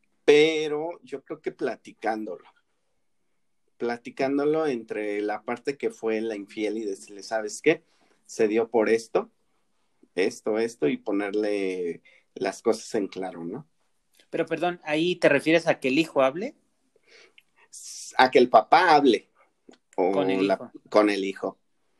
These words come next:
Speaker 1: Sí, decirle, "¿Sabes qué? Sí la cagué y es por esto, esto, esto. Las razones fueron A, B, C, D y F. Sé lo que está pasando y,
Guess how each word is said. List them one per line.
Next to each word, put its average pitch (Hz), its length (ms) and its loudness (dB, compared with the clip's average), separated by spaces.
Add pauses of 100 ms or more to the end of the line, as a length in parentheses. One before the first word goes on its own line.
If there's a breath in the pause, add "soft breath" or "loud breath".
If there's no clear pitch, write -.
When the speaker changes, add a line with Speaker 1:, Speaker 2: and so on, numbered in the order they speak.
(120)
Speaker 1:
Sí, 120 240 -4
decirle, 107 400 -2
"¿Sabes 110 380 -4
qué? 131 160 -2
Sí 120 220 -6
la 113 220 -4
cagué 101 440 -4
y 120 140 -6
es 101 120 -8
por 95 240 -6
esto, 110 400 -4
esto, 101 360 -6
esto. 131 440 -2 (260 soft breath)
Las 101 200 2
razones 104 520 -2
fueron 98 360 -2
A, 98 180 0
B, 95 200 -4
C, 92 300 -6
D 92 260 -4
y 90 240 -4
F. 180 380 -2 (320 soft breath)
Sé - 340 0
lo 107 160 -2
que - 80 -10
está 101 240 -6
pasando 127 720 -2 (840)
y, 87 720 -12